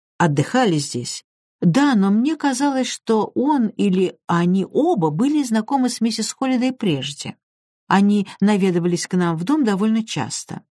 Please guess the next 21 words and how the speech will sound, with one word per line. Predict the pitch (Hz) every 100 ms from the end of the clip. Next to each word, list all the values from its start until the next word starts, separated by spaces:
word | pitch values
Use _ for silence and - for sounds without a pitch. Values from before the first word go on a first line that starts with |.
| _ _ _
Так | - 180 170
или | 156
иначе, | 156 226 294 - 147 _
если | 180 160 175
верить | 165 151 147
Лили, | 208 277 156 - -
он | - 196
был | 170 170
влюблён | 160 180 165 156 160 151
в | 143
миссис | 147 139 143 -
Холлидей. | - 135 127 123 113 110 _ _ _ _ _ _ -
И |
его | 170 156 147 151
жене | 139 139 139 196 311 -
это | - 180 185 214
не | 208 254
нравилось. | 254 185 120 113 - - - - _ _ _ _ _ _
Не | 208 233
нравилось, | 196 175 180 165 131 135
сэр. | - - 113 -